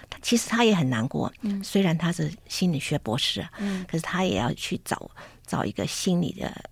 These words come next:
Speaker 1: 呃，专家跟他，那他说可不可以跟我一起去？
Speaker 2: 因为你失去了先生，对他来讲，他失去了父亲啊。
Speaker 1: 对，
Speaker 2: 嗯。
Speaker 1: 对，对，对。
Speaker 2: 嗯哼。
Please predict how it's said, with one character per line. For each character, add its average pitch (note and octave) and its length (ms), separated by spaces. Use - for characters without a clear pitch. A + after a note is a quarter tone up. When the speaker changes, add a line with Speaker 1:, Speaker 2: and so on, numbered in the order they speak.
Speaker 1:
呃， - 240
专 D#3+ 220
家 D#3 180
跟 D3+ 160
他， D3+ 160
那 E3 240
他 F#3+ 140
说 F#3+ 180
可 - 100
不 - 80
可 F3 80
以 D#3 100
跟 F3+ 160
我 C3+ 140
一 A#2+ 80
起 - 140
去？ - 160
Speaker 2:
因 G4+ 60
为 G4 80
你 A3 180
失 D4+ 260
去 D#4 160
了 A3+ 120
先 G#3 300
生， G#3+ 320
对 C4 200
他 B3 100
来 A3 160
讲， D3+ 140
他 G3 100
失 G3 160
去 F#3+ 160
了 D#3 60
父 D#3+ 200
亲 D3+ 320
啊。 C#3 80
Speaker 1:
对， D#3+ 240
Speaker 2:
嗯。 F3 180
Speaker 1:
对， E3 140
对， - 200
对。 - 160
Speaker 2:
嗯 D#3+ 220
哼。 E3 80